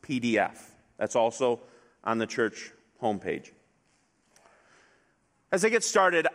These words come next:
I was thinking this week about how much I still struggle to get the big picture when it comes to the revelation of God. Have your children ever heard part of a conversation between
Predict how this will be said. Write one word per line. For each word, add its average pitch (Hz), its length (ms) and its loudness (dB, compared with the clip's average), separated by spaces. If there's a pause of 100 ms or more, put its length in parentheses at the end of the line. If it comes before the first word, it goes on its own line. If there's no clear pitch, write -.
(120)
I 165 140 4
was 165 140 -2
thinking 208 340 -2
this 156 240 -2
week 156 260 0
about 135 520 2 (480)
how 190 460 2
much 180 480 0
I 147 560 4 (260)
still 180 460 2
struggle 156 640 0 (320)
to 165 100 0
get 156 300 0
the 143 60 -2
big 139 260 -4
picture 113 480 -4 (220)
when 135 160 -2
it - 80 -10
comes 147 320 -2
to 147 120 -2
the 127 80 -2
revelation 123 520 0
of - 80 -14
God. 107 320 2 (800)
Have 175 160 0
your 226 140 -2
children 196 720 0
ever 180 320 2
heard 160 380 -2
part 175 480 2
of 165 120 -2
a 156 60 -4
conversation 156 800 -2
between 147 580 0